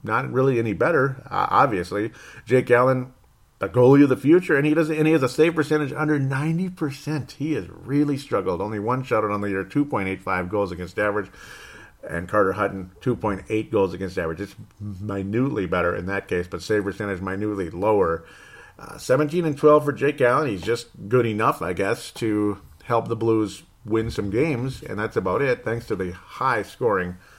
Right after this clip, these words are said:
capabilities of this club and the depth of this team. Paul Stastny's finally staying healthy. Good for him. It's the last couple of years, he's been snake bit with injury. All these familiar names, all the way from Patrick Berglund, all the way up to Vladimir Tarasenko, forty-five points on the season. He will score against the Wild because he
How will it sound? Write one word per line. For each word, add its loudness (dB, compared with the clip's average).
capabilities 2
of -2
this -10
club 0
and -4
the -8
depth -2
of -10
this -2
team. -8
Paul 2
Stastny's -4
finally 0
staying -4
healthy. -6
Good 2
for -4
him. -4
It's -14
the -8
last -2
couple 0
of -2
years, -2
he's -10
been -4
snake -6
bit 0
with -4
injury. -4
All 6
these 2
familiar 2
names, -4
all 4
the 8
way 8
from -6
Patrick -2
Berglund, 2
all 0
the 2
way 4
up 2
to -2
Vladimir 2
Tarasenko, 0
forty-five -2
points -8
on -6
the -10
season. -6
He 2
will 6
score 6
against -2
the 0
Wild 0
because -6
he -12